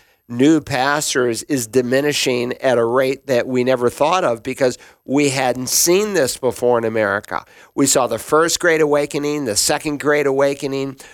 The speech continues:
We saw this movement where new seminaries were starting. Now they're shrinking, so what are they doing? Many of them are compromising. They're letting women in because now women can be pastors and they need market share to be able to pay for the facilities, to pay for the,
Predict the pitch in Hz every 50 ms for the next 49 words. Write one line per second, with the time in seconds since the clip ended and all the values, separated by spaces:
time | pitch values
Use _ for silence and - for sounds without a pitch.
0 | - _ - - 127 117 - 135 127 127 123 123 120 110 101 - 120 131 151 160
1 | 151 135 143 147 139 131 - 120 110 107 110 110 107 104 - - - 147 147 156
2 | 151 147 147 143 143 143 - 139 131 - - 139 131 131 135 135 127 131 139 156
3 | 165 156 151 131 117 - - - 147 160 156 - 135 120 120 120 123 120 - -
4 | 139 127 127 139 143 139 131 131 131 131 123 131 135 143 151 117 95 - - -
5 | _ _ _ - - 135 143 190 233 220 156 127 127 123 123 117 117 - 139 147
6 | 170 - - 175 139 117 101 90 - - - - - - _ _ _ _ _ _
7 | _ - - 127 127 135 143 143 139 127 123 123 143 175 202 208 180 135 113 101
8 | 104 107 127 156 170 160 147 131 127 - 135 127 127 131 127 127 123 - 135 127
9 | 135 131 139 139 135 143 160 180 208 190 156 - 147 127 123 123 120 107 123 120
10 | 113 113 107 110 - - 139 143 151 156 147 - 131 117 117 - - - - -
11 | _ - 139 135 135 143 156 156 143 123 123 127 143 170 180 - 180 - - -
12 | - - 131 127 127 135 151 143 131 139 131 135 135 131 120 123 120 - 151 147
13 | 151 143 - 139 117 110 - 127 120 - - 156 160 170 165 147 139 139 143 -
14 | - 135 - 147 139 135 139 135 - 143 131 135 139 135 131 131 135 135 135